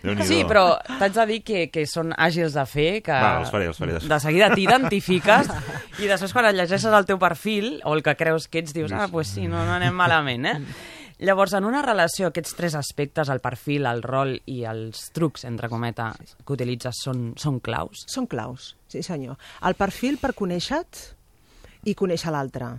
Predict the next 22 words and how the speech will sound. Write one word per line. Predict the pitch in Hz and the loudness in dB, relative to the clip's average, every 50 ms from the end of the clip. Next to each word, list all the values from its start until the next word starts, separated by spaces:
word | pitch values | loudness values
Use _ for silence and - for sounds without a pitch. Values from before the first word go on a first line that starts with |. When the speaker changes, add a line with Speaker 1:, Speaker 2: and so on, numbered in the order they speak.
| - _ _ _ - | -16 _ _ _ -8
Speaker 3:
I | - 170 | -6 -4
llavors | 160 165 151 156 175 175 156 156 | -2 -2 -2 -2 -2 -2 -2 -2
veure, | 180 180 185 180 180 170 170 190 233 233 180 | 0 0 0 0 0 0 0 -2 -2 -4 -6
si | - 147 | -8 -8
esteu | 135 - - 147 143 | -8 -4 -4 -4 -2
més | 147 151 151 - - | -2 -4 -6 -6 -6
pròxims | - 165 160 143 - - 143 131 131 131 | -4 -6 -4 -4 -6 -6 -6 -6 -6 -6
o | 131 | -4
no, | 139 170 185 180 220 285 339 - - - - - - - - | -2 0 0 0 0 -2 -4 -6 -12 -20 -20 -20 -20 -8 -2
eh, | 165 156 143 - | 0 0 0 -2
com | - - 180 175 | -2 -2 -2 -2
podeu | - 180 175 175 180 - - | -2 -2 0 0 0 0 -2
afinar, | 160 165 - - - 147 139 139 143 160 170 151 147 165 190 214 208 - | -6 -6 -6 -8 -8 -6 -4 -4 -2 -2 -2 -2 -4 -6 -10 -12 -14 -12
Speaker 1:
Mhm. | - 92 82 76 73 78 101 120 | -10 -10 -8 -8 -10 -10 -8 -6
Speaker 3:
eh, | 151 160 143 - | -6 -6 -4 -4
netejar | 175 180 185 185 165 156 - - 175 147 143 147 147 143 139 170 175 175 170 165 165 165 165 151 | -4 -4 -2 -2 -2 -4 -4 -6 -6 -6 -6 -6 -8 -8 -6 -4 -4 -2 -2 -2 -2 -2 -4 -4
de | 147 147 143 135 | -4 -6 -6 -6
certs | - - 160 156 139 151 | -6 -6 -6 -6 -6 -6
vicis | 147 156 160 151 - - 160 151 165 180 - - | -6 -6 -6 -6 -8 -8 -6 -6 -6 -6 -6 -4
la | 165 151 | -4 -4
vostra | 139 143 - - 151 - | -4 -4 -6 -6 -8 -6
comunicació. | - 139 135 131 131 120 - 123 120 - - 117 - 139 | -4 -4 -4 -4 -4 -6 -8 -10 -10 -8 -10 -10 -12 -12